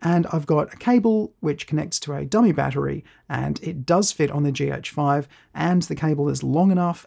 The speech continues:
and thin enough to not interfere with the gimbal's operations. If you're considering a gimbal,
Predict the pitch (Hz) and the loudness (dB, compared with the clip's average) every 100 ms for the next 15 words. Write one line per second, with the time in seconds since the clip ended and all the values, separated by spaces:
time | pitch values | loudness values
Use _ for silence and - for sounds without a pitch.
0 | - 156 151 - 262 233 160 135 - 160 | -4 -2 -2 0 2 4 4 0 -2 0
1 | 156 151 - 160 - 139 - 143 139 151 | 0 0 0 -2 -2 -4 0 0 2 0
2 | 139 139 131 131 131 151 127 139 143 131 | -2 -2 -4 -2 -4 -6 -6 -4 -2 -4
3 | - - - _ _ _ _ _ _ 180 | -8 -12 -14 _ _ _ _ _ _ -4
4 | - 170 160 160 - 240 226 151 - - | 0 0 2 0 4 4 6 4 2 -2
5 | 151 147 147 151 185 185 135 | -2 0 -2 4 6 6 4